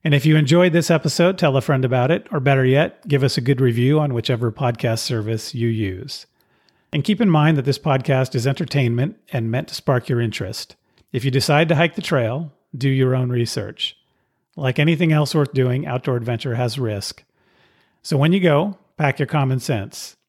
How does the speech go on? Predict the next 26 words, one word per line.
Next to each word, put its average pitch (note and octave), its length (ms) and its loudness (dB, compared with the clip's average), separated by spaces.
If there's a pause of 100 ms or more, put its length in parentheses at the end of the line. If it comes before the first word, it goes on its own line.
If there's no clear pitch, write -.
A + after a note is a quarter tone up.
And B2+ 100 -6
when C3 140 -2
you C3+ 60 -2
get C#3 180 0
back, D3+ 520 0
tell A#2+ 200 -2
me B2 80 -2
how A#2+ 180 -2
it C#3+ 60 -6
went. G#2 300 -10 (960)
Before F3+ 520 4
we D#3+ 240 2
go, D#3 220 4
I G3+ 80 4
want D#3+ 180 2
to D3 40 2
remind D3 540 2
you C#3 520 0 (320)
that C3 580 -2
you C#3+ 260 2
can C#3 280 -2
get C#3 360 -2
delicious D3 680 2
vegetarian C#3 960 0 (220)
and A#2+ 140 -4
vegan C3+ 500 0